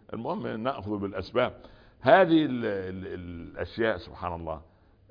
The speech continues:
من كان يشتريها؟ طبيب، آه، طبيب الأسنان إذا كان يعني متعلماً في الغرب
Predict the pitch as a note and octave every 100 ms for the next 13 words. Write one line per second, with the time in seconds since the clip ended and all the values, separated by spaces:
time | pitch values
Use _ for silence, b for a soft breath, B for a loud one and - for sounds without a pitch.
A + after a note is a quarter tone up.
0 | - - A#2+ G3 F#3+ D3+ B2 G#2+ - F2+
1 | E2+ E2+ F2+ - - _ _ - _ _
2 | _ _ _ - A#2 D3 A#2+ F#2+ F2 E2
3 | D#2+ D#2+ D2+ D#2+ D#2+ - - _ - -
4 | G2+ A#2+ G2 F2+ A#2 C#3 D#3+ - - -
5 | - - _ - D3 C#3+ A#2 C#3+ C#3 A#2
6 | A2+ G2 F#2+ F#2+ G2 B2 A2 F#2+ E2+ F2+
7 | A2 C3